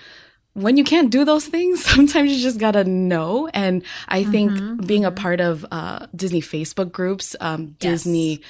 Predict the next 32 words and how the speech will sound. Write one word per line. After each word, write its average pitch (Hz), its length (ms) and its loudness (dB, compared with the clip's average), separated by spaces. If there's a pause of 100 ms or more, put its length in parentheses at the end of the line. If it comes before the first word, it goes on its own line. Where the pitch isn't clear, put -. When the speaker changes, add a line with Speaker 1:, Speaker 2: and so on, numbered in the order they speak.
(240)
Speaker 1:
I 165 140 -6
think, 160 180 -4
clubhouses 190 920 0
on 160 260 -2
that 160 120 -6
Speaker 2:
Yes. 147 200 -6
Speaker 1:
app, 196 380 2 (260)
um, 165 320 -2
conversations, 180 880 -2
and 170 100 0
just 175 180 -6
kind 175 220 -2
of, 156 140 -4 (560)
you 208 120 -2
know, 175 340 0 (260)
following 185 560 2
certain, 170 800 -2 (640)
uh, 156 460 -4 (560)
accounts 165 360 0
on 202 100 2
Speaker 2:
Like 185 80 -2
Di- 220 100 0
Speaker 1:
Instagram. 233 540 -2 (500)
Speaker 2:
Yes, 220 260 4
Speaker 1:
Yeah. 175 160 6
Speaker 2:
Disney 233 400 -4
influencers, 220 1000 -8
um, 170 200 -12
they 196 140 -6
do 214 300 -8
have, 190 440 -4
uh, 175 360 -10